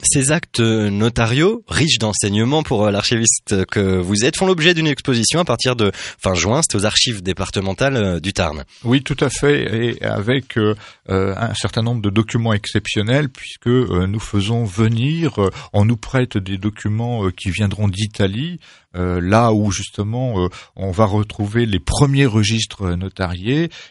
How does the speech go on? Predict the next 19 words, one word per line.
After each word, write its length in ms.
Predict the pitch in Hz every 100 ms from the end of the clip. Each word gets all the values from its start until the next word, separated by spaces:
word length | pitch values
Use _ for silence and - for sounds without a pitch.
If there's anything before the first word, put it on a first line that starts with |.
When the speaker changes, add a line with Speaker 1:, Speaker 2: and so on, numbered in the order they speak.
| -
Speaker 2:
et 160 | 110
donc 240 | 104 117 113
on 40 |
va 120 | 95
faire 200 | 92 95
venir 280 | 87 92 107
le 80 | 90
premier 460 | - - 127 123 127
registre 680 | 101 95 95 113 - -
de, 280 | 82 85 85
de, 180 | 76 85
de 160 | 80 85
Gênes, 440 | 92 104 143 139 - - _ 87
euh, 80 | 87
qui 160 | - 110
est 60 |
du 180 | 101 90
treizième 460 | - 120 101 92 87
siècle, 540 | - 113 143 -